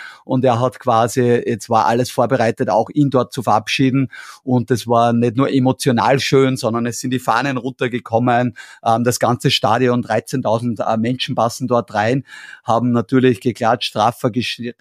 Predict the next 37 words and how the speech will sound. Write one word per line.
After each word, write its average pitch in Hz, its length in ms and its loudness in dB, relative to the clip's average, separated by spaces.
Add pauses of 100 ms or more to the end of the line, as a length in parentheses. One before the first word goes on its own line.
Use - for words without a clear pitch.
geschrien 139 640 2
und 127 260 0
ihn 131 240 0
wirklich 135 540 0 (320)
unter 131 360 0
den 123 200 0
besten 127 680 0
Standing 143 500 2
Ovations, 131 540 0
die 139 80 -4
man 127 140 0
sich 127 140 -6
vorstellen 123 520 0
kann, 117 320 0 (280)
verabschiedet 131 760 0
und 123 600 -2
ein 127 160 0
ganz, 131 320 0
ganz 135 240 -2
großer 127 400 0
seiner, 117 380 -2 (300)
seiner 147 300 2
Geschichte 156 460 2
logischerweise 127 920 2
und, 127 340 2
ähm, 117 360 -2
hat 127 180 -2
irrsinnig 156 400 2
Spaß 127 320 -2
gemacht. 143 240 -2
Vielleicht 127 260 0
noch 143 100 2
ein 131 100 2
paar 127 160 0
Zahlen, 135 260 0
Daten, 131 320 -2
Fakten. 135 440 -4